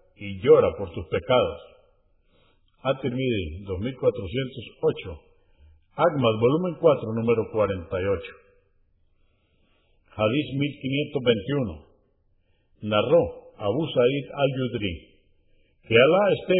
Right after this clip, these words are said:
complacido con él, que el profeta, la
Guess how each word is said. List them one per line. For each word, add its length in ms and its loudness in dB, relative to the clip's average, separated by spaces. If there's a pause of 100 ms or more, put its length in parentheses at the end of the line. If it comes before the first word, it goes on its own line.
complacido 560 -2
con 120 0
él, 180 -2 (960)
que 80 -2
el 240 6
profeta, 480 4 (280)
la 180 0